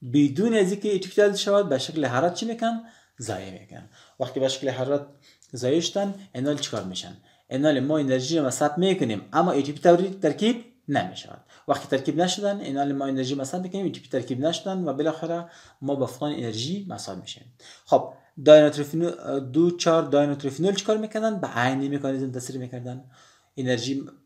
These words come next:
اه، هایدروژن داخل می‌شد، تمام انرژی به شکل حرارت ضایع می‌شدن. این اصلاً اِی دی پی ترکیب نمی‌شدن.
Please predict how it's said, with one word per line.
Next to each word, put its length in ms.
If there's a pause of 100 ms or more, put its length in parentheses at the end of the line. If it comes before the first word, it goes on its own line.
(260)
اه، 140
هایدروژن 460
داخل 260
می‌شد، 480
تمام 300
انرژی 440
به 100
شکل 200
حرارت 340
ضایع 180
می‌شدن. 480
این 120
اصلاً 300
اِی 160
دی 100
پی 100
ترکیب 380
نمی‌شدن. 520